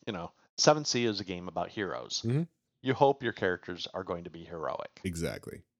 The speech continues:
Speaker 1: Um, but when they're not, you know, and, and maybe it's just a matter of pulling, pulling the players aside, saying, "Look, we're, we're playing this game. I don't know what game you're playing."
Speaker 2: Right.
Speaker 1: Um, you know, and, and you might just have to work it out that way.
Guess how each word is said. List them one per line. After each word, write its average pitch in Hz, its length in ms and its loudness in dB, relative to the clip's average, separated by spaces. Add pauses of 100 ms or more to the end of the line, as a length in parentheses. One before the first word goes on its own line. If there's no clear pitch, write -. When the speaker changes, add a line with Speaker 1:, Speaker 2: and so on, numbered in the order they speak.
(140)
Speaker 1:
Um, 92 500 0 (360)
but 113 200 6
when 127 200 2
they're 107 200 4
not, 95 600 -2 (1000)
you 233 120 0
know, 196 120 4
and, 226 200 0
and 113 140 -2
maybe 101 240 -4
it's 123 120 -4
just - 200 -2
a 127 40 -10
matter 135 240 2
of 117 200 -4
pulling, 135 520 -8 (200)
pulling 131 260 2
the 107 60 -6
players 151 400 4
aside, 92 400 2
saying, 92 240 -2
"Look, 143 280 -2
we're, 107 140 -2
we're 113 160 -2
playing 107 360 -2
this 127 200 2
game. 80 280 -4
I 90 60 -2
don't 131 100 0
know 123 80 0
what 104 100 2
game 101 200 -4
you're 107 140 -2
playing." 73 420 -6 (160)
Speaker 2:
Right. 78 220 -4 (260)
Speaker 1:
Um, 90 500 -2 (600)
you 127 140 -2
know, 92 160 -4 (340)
and, 107 260 -4
and 104 220 -8
you 110 80 -6
might 113 380 0
just - 160 -4
have 113 140 2
to 110 60 -4
work 107 200 2
it 101 80 6
out 90 160 2
that 113 240 4
way. - 280 -4